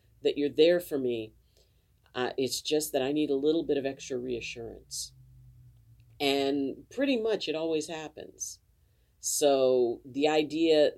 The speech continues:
that, I mean, you know, it may not be what I hope it would be, but I do get some kind of, you know, usually, like, fairly quickly, something will happen where it's like, "Oh, okay, I can, I can feel a little bit safer."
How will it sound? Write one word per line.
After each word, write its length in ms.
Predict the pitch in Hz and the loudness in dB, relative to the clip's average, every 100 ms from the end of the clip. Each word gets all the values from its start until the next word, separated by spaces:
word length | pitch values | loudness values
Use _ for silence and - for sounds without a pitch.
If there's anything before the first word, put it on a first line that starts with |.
| 123 | -2
that, 400 | 131 127 123 120 143 | 0 2 0 0 -2
I 40 | 123 | 0
mean, 260 | 131 127 | 0 2
you 100 | 143 | 2
know, 100 | 120 | 2
it 200 | 110 127 | 4 4
may 320 | 135 135 143 143 | 4 4 4 4
not 320 | 127 120 - _ _ _ _ 139 131 | 0 -2 -8 _ _ _ _ -14 -6
be 240 | 160 156 | -2 0
what 180 | 139 127 | 2 2
I 140 | 107 | 0
hope 260 | 117 196 202 | 4 6 8
it 60 | 123 | 6
would 140 | 110 | 4
be, 120 | 120 | -2
but 160 | 117 117 | -4 -2
I 100 | 131 | -2
do 320 | 131 117 147 156 | -2 -4 -8 0
get 260 | 139 - | 2 2
some 340 | - 143 139 139 | 0 -2 -2 -4
kind 340 | 143 131 123 | -4 -2 0
of, 180 | 117 120 | -2 0
you 80 | 120 | -2
know, 80 | |
usually, 480 | 113 147 151 160 147 | 0 -2 -2 2 4
like, 320 | 139 127 113 - _ _ _ _ _ - | 4 2 -2 -8 _ _ _ _ _ 0
fairly 320 | 208 220 131 | 4 4 4
quickly, 400 | - 170 135 127 | 2 2 2 0
something 340 | - 151 151 | 0 -2 0
will 80 | 135 | 0
happen 560 | 135 139 131 123 123 120 | 0 -2 -2 -4 -2 0
where 240 | 113 117 | 0 0
it's 160 | 113 110 | -2 -6
like, 240 | 107 - - | -6 -6 -2
"Oh, 320 | 151 117 - | 0 0 -2
okay, 480 | 120 - 104 101 - | -6 -6 -8 -8 -8
I 100 | 117 | -10
can, 260 | 107 110 - | -10 -12 -12
I 60 | 107 | -14
can 180 | 104 | -14
feel 180 | 104 117 | -8 -8
a 40 | 110 | -6
little 180 | 110 | -8
bit 200 | 104 92 | -10 -10
safer." 480 | - 104 101 - - | -8 -8 -10 -14 -20